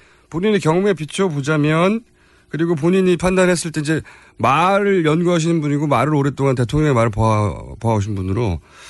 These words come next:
박근혜 대통령 평소 말로 보아서는 이렇게 이 연설문을 직접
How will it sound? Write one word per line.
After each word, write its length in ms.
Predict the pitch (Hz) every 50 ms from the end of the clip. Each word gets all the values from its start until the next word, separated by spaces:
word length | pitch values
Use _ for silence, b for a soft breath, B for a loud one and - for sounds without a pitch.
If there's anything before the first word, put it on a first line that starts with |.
| B B B B B B B
박근혜 280 | - 131 127 - 185 180
대통령 380 | 175 165 156 170 165 165 170 151
평소 600 | 131 175 175 175 156 165 175 170 170 160 160 147
말로 300 | 131 117 120 131 139 143
보아서는 460 | 127 131 131 127 120 131 131 135 135 131
이렇게 480 | 123 123 113 - 131 127 120 107 - - b b b b b b b b b b b -
이 220 | - 107 107 104 95
연설문을 760 | 104 123 139 135 175 185 185 175 170 165 151 135 120 113 107
직접 520 | 101 107 101 - 110 98 92 98 104 92